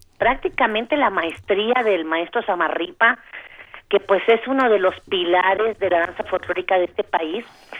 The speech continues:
en donde puede plasmar el folclor en, en, en puestas en escena que él titula como Juegos de Magia y Muerte, Los Chinacos, Jarabes de Nochixtlán, corridos mexicanos, popurrí mexicano.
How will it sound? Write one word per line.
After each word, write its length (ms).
en 160
donde 260
puede 300
plasmar 920
el 200
folclor 840
en, 460
en, 240
en 200
puestas 420
en 160
escena 560
que 80
él 80
titula 500
como 300
Juegos 340
de 80
Magia 800
y 100
Muerte, 760
Los 220
Chinacos, 680
Jarabes 420
de 80
Nochixtlán, 840
corridos 400
mexicanos, 760
popurrí 360
mexicano. 600